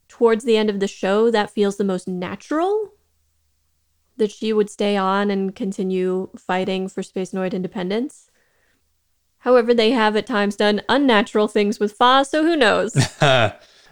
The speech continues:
Speaker 2: Ah. This is why we always say justice for Fa,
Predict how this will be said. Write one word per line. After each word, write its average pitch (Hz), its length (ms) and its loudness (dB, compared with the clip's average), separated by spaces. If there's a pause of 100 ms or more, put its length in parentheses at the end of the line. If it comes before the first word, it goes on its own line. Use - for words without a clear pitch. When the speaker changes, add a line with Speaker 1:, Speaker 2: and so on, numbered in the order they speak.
(300)
Speaker 2:
Ah. 87 480 -4 (1200)
This 151 160 0
is 190 120 2
why 160 160 4
we 135 120 2
always 127 240 2
say 110 160 -2
justice 104 560 -2
for 90 160 -4
Fa, 82 480 -2